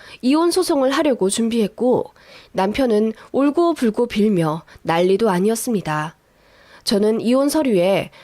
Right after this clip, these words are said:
남편의 도장만 공란으로 비워둔 채 다 작성해서 남편에게 건넸고 남편은 기절할 듯 울며 제발 한 번만 봐달라고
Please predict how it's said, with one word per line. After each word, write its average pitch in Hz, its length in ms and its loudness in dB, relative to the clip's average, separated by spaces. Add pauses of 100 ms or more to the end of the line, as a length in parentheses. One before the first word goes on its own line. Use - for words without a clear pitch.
(100)
남편의 254 480 0
도장만 240 640 0
공란으로 269 560 0
비워둔 240 440 0
채 175 400 -2
다 - 180 -4
작성해서 226 840 -2 (100)
남편에게 233 540 0
건넸고 190 800 -2 (540)
남편은 220 640 0 (200)
기절할 277 480 0
듯 269 160 -2
울며 170 460 0 (320)
제발 180 400 0
한 311 240 2
번만 262 320 2
봐달라고 214 800 -2